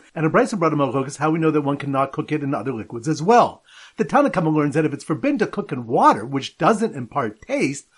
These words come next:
all the more so would be forbidden to cook in liquids that do impart taste. Rebbe learns it from the double lashon of Bashal Muvushal. The extra word teaches the prohibition applies to any liquid. The nafka mina between them is a pot roast, where the carbon is cooking in its own fat.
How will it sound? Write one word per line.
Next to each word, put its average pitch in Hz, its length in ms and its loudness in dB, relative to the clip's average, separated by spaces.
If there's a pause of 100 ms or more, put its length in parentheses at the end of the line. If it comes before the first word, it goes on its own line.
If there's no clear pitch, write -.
(280)
all 143 180 4
the 180 80 4
more 226 180 10
so 196 160 2
would 135 120 -2
be 131 60 0
forbidden 175 360 -2
to 160 80 -2
cook 170 240 -4
in 143 140 -2
liquids 190 360 2
that 220 180 -2
do 320 160 6
impart 123 360 -2
taste. 90 340 -16 (140)
Rebbe 196 180 6
learns 160 240 4
it 160 40 -4
from 156 140 -2
the 160 60 2
double 185 320 2
lashon 185 280 4
of 160 280 0
Bashal 156 320 2
Muvushal. 190 640 2 (260)
The 170 100 4
extra 240 220 0
word 233 220 0
teaches 254 340 0
the 175 80 0
prohibition 180 500 -2
applies 180 360 -2
to - 200 -8
any 170 380 -2
liquid. 202 440 -4 (360)
The 160 80 -2
nafka 220 340 4
mina 202 200 2
between 285 300 -2
them 214 100 0
is 185 140 -4
a 254 60 2
pot 226 380 0
roast, 110 380 -8
where 170 80 -6
the 135 80 -6
carbon 262 340 0
is 120 60 -6
cooking 220 380 -4
in 147 100 -4
its 143 120 -6
own 123 200 -6
fat. - 440 0